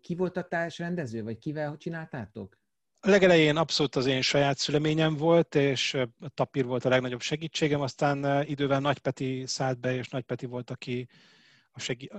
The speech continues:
Speaker 2: aki segített. E-, egyrészt nagyon büszke vagyok arra a versenyre, em, mert, mert az a verseny önmagában, illetve a mellé rendezett Terep Ultra Kupa hozott be rengeteg embert az ultrafutásba, akik egyébként korábban nem futottak. Tehát, ö,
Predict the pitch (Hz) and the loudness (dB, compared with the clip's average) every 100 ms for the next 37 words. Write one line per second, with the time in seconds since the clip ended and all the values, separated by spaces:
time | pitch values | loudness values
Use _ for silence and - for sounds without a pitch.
0 | 196 - - 143 139 131 131 131 - _ | -14 -14 -8 -4 -4 -4 -4 -4 -6 _
1 | _ _ - 160 - 175 170 160 - 165 | _ _ -6 -6 -2 2 4 2 2 -2
2 | 147 139 - 135 123 135 123 123 127 _ | 0 -2 -2 -2 -2 0 2 2 -2 _
3 | 135 127 127 - 123 120 143 143 _ _ | -4 -2 -2 -2 -2 0 0 -4 _ _
4 | - 127 123 127 - _ _ 139 127 123 | -4 -2 -2 -8 -20 _ _ -14 -6 -4
5 | 127 - 135 131 - 160 143 143 139 - | -4 -6 -6 -6 -4 -2 2 2 2 0
6 | 139 196 180 147 131 123 127 131 123 127 | 0 0 2 2 2 2 0 -6 -4 -4
7 | - 131 135 202 208 151 139 135 131 123 | -4 -6 -8 -16 -10 -4 0 0 0 -2
8 | 123 120 139 127 - 127 123 - 117 127 | -4 -2 -2 -2 -4 -8 -8 -10 -4 -4
9 | 131 - _ _ _ _ 151 127 131 120 | -4 -10 _ _ _ _ -2 0 0 2
10 | 123 156 156 143 135 127 123 117 120 117 | 4 4 2 0 0 0 -2 -4 -6 -8
11 | 127 120 131 - 127 127 113 117 123 - | -8 -8 -10 -12 -8 -6 -8 -12 -14 -10
12 | 127 131 123 123 135 117 123 123 123 127 | -8 -6 -6 -8 -10 -8 -6 -4 -6 -6
13 | 135 120 135 127 117 - 113 - 123 123 | -6 -8 -10 -12 -10 -10 -10 -8 -8 -6
14 | 143 131 | -6 -8